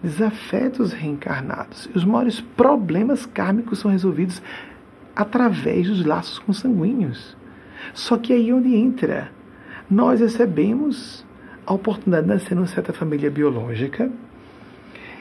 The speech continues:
e depois nós percebemos, ficando adultos, que pais e mães não estão fazendo sua parte. Devemos nos sobrecarregar psicológica e moralmente,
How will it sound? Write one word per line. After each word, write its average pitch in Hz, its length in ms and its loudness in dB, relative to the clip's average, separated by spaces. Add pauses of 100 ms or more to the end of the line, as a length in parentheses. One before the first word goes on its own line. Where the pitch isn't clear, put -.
(160)
e 254 100 6
depois 262 580 2
nós 262 160 2
percebemos, 226 600 2
ficando 214 320 0
adultos, 196 300 -2
que - 120 -12
pais 233 360 0
e 240 80 2
mães 220 400 2
não 247 240 4
estão 247 340 0
fazendo 233 300 4
sua 240 200 0
parte. 202 400 0 (320)
Devemos 208 460 4
nos 180 280 4
sobrecarregar 156 920 0 (640)
psicológica 170 760 2
e - 20 0
moralmente, 143 640 0